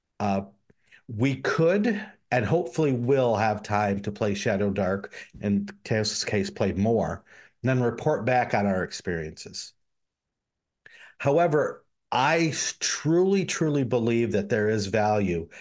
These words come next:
and lessons to be learned in discussing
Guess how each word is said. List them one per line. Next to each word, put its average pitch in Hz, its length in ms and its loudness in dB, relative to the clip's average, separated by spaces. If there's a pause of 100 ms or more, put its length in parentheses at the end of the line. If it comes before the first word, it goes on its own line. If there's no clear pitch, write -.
(200)
and 104 240 2
lessons 113 400 -2
to - 100 -2
be 117 140 2
learned 101 360 0
in 95 140 -2
discussing 151 840 -2